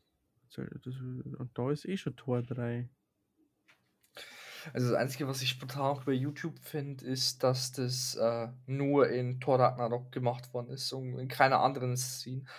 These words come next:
Speaker 1: Es
Speaker 2: Aber ich
Speaker 1: gibt,
Speaker 2: wüsste auch nicht,
Speaker 1: die
Speaker 2: dass es
Speaker 1: haben
Speaker 2: ein,
Speaker 1: das aber doch,
Speaker 2: ich
Speaker 1: ich
Speaker 2: bin
Speaker 1: hab
Speaker 2: mir
Speaker 1: das irgendwo vorher schon mal gesehen
Speaker 2: sicher.
Speaker 1: gehabt.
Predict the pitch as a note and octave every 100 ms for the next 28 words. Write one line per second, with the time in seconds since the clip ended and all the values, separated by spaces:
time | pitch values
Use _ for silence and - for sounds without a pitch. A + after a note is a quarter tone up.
0 | - B2 C#3 D3+ - B3+ - F4+ D4 A3
1 | - E3+ F3+ D4 F#3 E3 D#3+ F#3 - B2+
2 | B3 B3+ F3 - F3+ G#3 E3+ F3+ E3+ F3+
3 | B3+ D#3+ C#3 A2 -